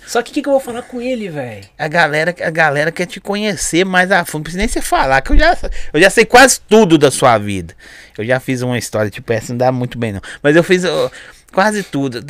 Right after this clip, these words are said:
Speaker 2: Acho que você não era nem D J, né, bicho? Quando eu
Speaker 1: Foi
Speaker 2: te
Speaker 1: antes,
Speaker 2: conheci.
Speaker 1: foi antes.
Speaker 2: Tem o quê? Tem uns vinte anos que eu te conheço?
Speaker 1: Tem.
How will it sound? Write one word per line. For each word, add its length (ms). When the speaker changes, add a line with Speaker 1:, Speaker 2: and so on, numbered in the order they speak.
Speaker 2:
Acho 120
que 40
você 100
não 120
era 140
nem 180
D 180
J, 300
né, 160
bicho? 500
Quando 140
eu 40
Speaker 1:
Foi 100
Speaker 2:
te 40
Speaker 1:
antes, 100
Speaker 2:
conheci. 400
Speaker 1:
foi 120
antes. 340
Speaker 2:
Tem 140
o 40
quê? 120
Tem 120
uns 200
vinte 280
anos 120
que 60
eu 40
te 80
conheço? 480
Speaker 1:
Tem. 800